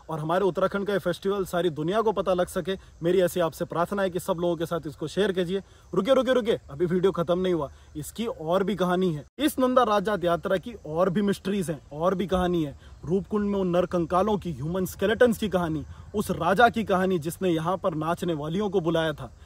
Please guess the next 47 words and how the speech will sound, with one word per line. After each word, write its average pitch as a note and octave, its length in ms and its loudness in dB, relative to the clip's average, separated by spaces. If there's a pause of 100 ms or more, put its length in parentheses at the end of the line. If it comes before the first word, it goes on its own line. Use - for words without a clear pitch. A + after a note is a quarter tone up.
(200)
ऐसी D3+ 220 -6
और F#3 180 4
भी G3 100 0
कहानियां G3 400 2
हैं G#3 80 -4
जिसके E3+ 240 -6
लिए F3 100 2
आपको F3 180 -2 (160)
पार्ट A#3 320 6
टू A3+ 120 -2
का F#3+ 120 0
इंतजार E3+ 320 2
करना D3 220 -4
पड़ेगा। B2+ 340 -12 (340)
अगर F#3 180 2
ये B3 140 2
वीडियो C#4 240 4
कैसा A3+ 220 2
लगा, F3 180 4 (160)
कमेंट F#3 260 -2
में G#3+ 100 -2
जरूर G#3+ 180 2
बताना। F3+ 360 0 (260)
और F#3 80 0
कमेंट्स C#4+ 340 4
में C#4+ 80 8
एक A3 100 4
और B3+ 120 8
चीज A#3+ 160 -6
बताओ E3+ 240 2
बाबा D3+ 200 -4
लोग, D3 280 -6
अगली F3 260 -2
वीडियो, F#3 320 0
अगली E3+ 340 -4
स्टोरी F#3 320 -2
आप G3 180 0
किस A#3+ 240 -4
जगह G3+ 180 2
की G#3+ 100 -2
जानना E3+ 260 2
चाहते C3+ 280 -8
हो? A#2 60 -16 (220)
ऐसी A3+ 220 2
मेहनत A#3+ 300 6
करके A#3 260 6
मैं A3+ 120 4